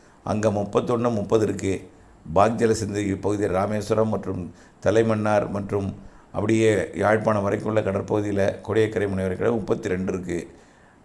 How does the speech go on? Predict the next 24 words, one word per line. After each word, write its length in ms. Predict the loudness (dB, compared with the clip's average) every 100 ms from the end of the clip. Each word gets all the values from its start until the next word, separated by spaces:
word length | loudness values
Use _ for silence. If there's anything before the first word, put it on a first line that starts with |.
| _ -20 -14 -4
மன்னார் 460 | 0 6 8 8
வளைகுடால 340 | 6 4 4 4
முப்பத்தி 440 | 2 4 2 2
ஒன்னு 260 | 0 2 0
இருக்கு 440 | 0 -2 -4 -6 -16 -8
செல்சியஸ்ல. 640 | -6 -4 -4 -4 -2 -4 -4 -10 -20 -20 -20 -20 -8
கன்னியாகுமரி 600 | -2 2 4 4 2 2
எல்லாம் 220 | 4 2
முப்பத்தி 320 | 2 0 0
ஒன்று, 280 | -2 -2 -4
குமரி 280 | -2 0 0
கடல்லாம் 480 | 0 0 0 -2 -6 -14 -20 -16 -8
ஒட்டுமொத்தம் 540 | -6 -2 0 2 2
முப்பது, 360 | 2 2 2 0
முப்பத்தொன்னு 440 | -2 -2 -2 -2
எல்லா 220 | -2 0
இடமுமே. 460 | 0 -2 -2 -4 -8 -12 -20 -20 -20 -20 -20 -20 -20 -14 -4
இருவ-, 340 | 2 4 4
க-, 380 | 2 4 4 0 -8 -20 -20 -20 -20 -20 -12 -4
குஜராத்தை 500 | 2 8 10 10 6
ஒட்டி 260 | 2 2 0
மட்டும் 240 | 2 2
இருபத்தொன்பது 600 | 4 4 4 2 2 0
இருக்கு. 440 | 0 0 -2 -4